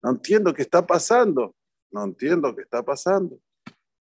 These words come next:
Se vuelca para su padre y le dice, "Papá, ¿qué es esto que me repiten todo lo que yo digo? ¿Quién está ahí atrás?". Entonces el padre le dice, "Mira, mi querido hijo, eso no es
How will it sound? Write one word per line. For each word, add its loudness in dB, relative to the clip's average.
Se 0
vuelca 6
para 2
su -16
padre 0
y -6
le -4
dice, -4
"Papá, -4
¿qué -14
es -12
esto -6
que -12
me -4
repiten -8
todo -4
lo -8
que -16
yo -14
digo? -8
¿Quién -8
está -4
ahí 2
atrás?". -2
Entonces 2
el 0
padre 8
le 2
dice, 2
"Mira, 0
mi -6
querido -2
hijo, -8
eso -6
no -2
es -8